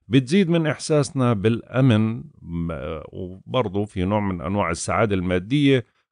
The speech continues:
وهاي فترة مناسبة للاستثمار واقتناء ملك عقاري أو تأمين مستقبلنا ومستقبل المقربين لإلنا.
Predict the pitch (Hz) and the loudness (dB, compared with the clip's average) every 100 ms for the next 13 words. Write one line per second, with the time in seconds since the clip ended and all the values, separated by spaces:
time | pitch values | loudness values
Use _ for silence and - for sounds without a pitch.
0 | - 110 165 165 165 156 147 139 135 165 | -2 0 2 2 -2 2 2 2 2 0
1 | - 117 76 69 57 65 - 117 - 120 | 0 -4 -4 -6 -8 -8 -6 -6 -2 2
2 | 131 120 95 - - 101 117 113 - 110 | 2 2 0 -2 -4 0 0 -2 -2 2
3 | 139 110 80 71 71 - 127 127 139 - | 2 0 -2 -2 -4 0 0 2 -2 -4
4 | - 82 73 62 76 98 98 101 - 127 | -2 -2 -2 -6 -2 -2 -2 -2 -2 -4
5 | - 139 135 127 123 95 117 135 127 - | 0 0 2 2 2 0 0 -2 -4 -6
6 | 113 113 104 98 - 101 87 82 85 80 | 0 2 2 0 -2 -4 -2 -2 0 -2
7 | 65 82 123 92 64 55 53 | -2 0 0 -2 -6 -10 -16